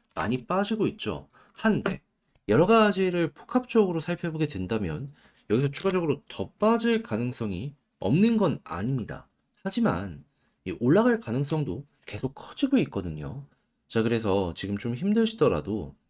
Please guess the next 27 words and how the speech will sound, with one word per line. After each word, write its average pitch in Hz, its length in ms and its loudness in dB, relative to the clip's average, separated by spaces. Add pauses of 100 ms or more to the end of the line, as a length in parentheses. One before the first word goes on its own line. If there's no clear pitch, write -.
(380)
어, 95 160 -2
이제 92 140 0
올라간 135 400 4
이유부터 113 440 0
구체적으로 107 400 -2
살펴보면서 127 680 -2
다음 147 320 -2
방향 110 460 -2 (280)
여기에서 92 560 -2 (220)
노려보시면 113 540 0
좋을 98 180 -4
것 175 140 -6
같은데, 85 500 -6 (320)
현재 196 240 2
위치에서 127 380 -4
가장 151 280 0
중요한 117 300 -2
내용이 98 280 -2
뭐가 87 380 0
있는지 156 540 -6 (300)
하나씩 156 400 -6
살펴보도록 147 800 -4
할 139 60 -8
테니까요. 107 580 -4 (320)
들어보시고 120 580 0
도움 139 240 0
된다면 117 600 -4